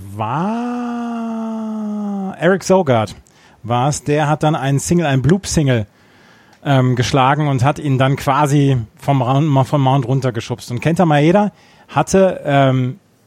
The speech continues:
insgesamt hatte er fünfundzwanzig, nee, sechsundzwanzig Swings and Misses während seiner, ähm, während dieses Starts gestern bei den Minnesota Twins. Er hat,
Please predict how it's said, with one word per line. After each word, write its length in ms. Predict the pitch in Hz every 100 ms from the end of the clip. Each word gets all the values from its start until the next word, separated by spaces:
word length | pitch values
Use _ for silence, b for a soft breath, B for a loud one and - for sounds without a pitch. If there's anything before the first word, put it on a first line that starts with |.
| _
insgesamt 760 | - 180 - 147 135 165 190 - -
hatte 260 | 123 151
er 220 | 160 135 127
fünfundzwanzig, 1160 | - - 196 196 165 - 160 156 - 151 - - _ -
nee, 180 | 139
sechsundzwanzig 760 | 123 175 196 175 165 160 160 147
Swings 360 | - 160 170
and 140 | 160 147
Misses 360 | 160 139 117
während 340 | 123 123 120 113
seiner, 320 | 117 117 107 B B B B B -
ähm, 300 | 120 117 117
während 280 | 123 113
dieses 360 | 113 113 110 - _ -
Starts 480 | - 127 117 139 -
gestern 400 | 139 - 139 127
bei 100 | 131
den 160 | 131
Minnesota 480 | 131 131 - 139 135
Twins. 320 | - 143 156
Er 120 | 131
hat, 200 | 123 131